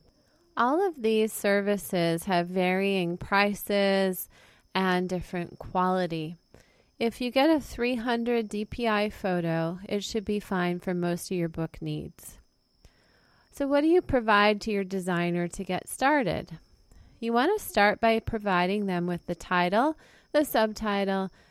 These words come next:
the tagline, the author name, any colors or fonts for your brand, a link or number of any of the stock photos that you found that you like,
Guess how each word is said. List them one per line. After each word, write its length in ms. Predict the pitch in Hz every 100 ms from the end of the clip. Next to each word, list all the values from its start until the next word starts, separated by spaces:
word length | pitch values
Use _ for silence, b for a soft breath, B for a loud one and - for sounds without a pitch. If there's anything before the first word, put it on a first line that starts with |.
| b
the 100 | 175
tagline, 960 | - - 190 226 226 226 226 220 220 220 b b b
the 140 | 247
author 440 | - 220 277 392 349
name, 560 | 233 196 196 202 202 B B -
any 280 | 214 208
colors 500 | - - 254 311 339
or 140 | 370 339
fonts 560 | - 220 220 226 -
for 100 | -
your 160 | 254 262
brand, 640 | 233 208 208 208 226 - - _ _ _ _ b b b b b 220
a 80 |
link 480 | 220 214 220 269 - - - -
or 140 | 214
number 680 | 208 208 208 208 208 240 254 -
of 200 | 214 208
any 320 | 247 285 302
of 220 | 269 240
the 160 | 233 220
stock 360 | - 226 220 -
photos 520 | 220 202 190 185 185
that 200 | 190 -
you 120 | 196
found 480 | - 190 185 196 202
that 140 | -
you 140 | 285 294
like, 500 | 220 170 202 -